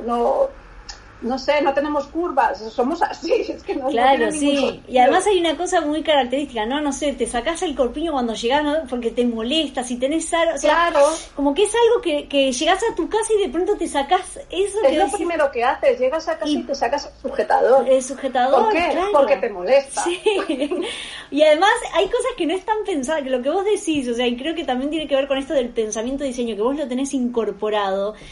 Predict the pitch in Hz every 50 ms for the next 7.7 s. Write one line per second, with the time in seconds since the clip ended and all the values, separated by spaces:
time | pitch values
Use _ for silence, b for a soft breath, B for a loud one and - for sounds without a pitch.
0 | B B B 220 226 226 226 254 247 202 202 220 208 202 196 190 202 - 190 190
1 | 202 190 196 196 190 - 247 247 247 240 240 233 247 247 247 233 220 208 214 202
2 | - 214 208 220 220 220 220 214 208 208 202 208 B B B B B B B B
3 | B 254 240 330 415 427 339 359 320 339 381 - - 320 285 285 - - - -
4 | - 254 262 262 254 254 247 262 262 247 247 403 453 466 - - 339 330 - 262
5 | 240 247 262 269 269 247 254 240 240 240 240 - - 285 311 403 427 453 523 466
6 | 415 294 285 226 220 220 214 220 214 226 214 - 233 240 240 240 226 220 208 208
7 | 214 196 196 202 - 254 254 285 330 339 370 339 294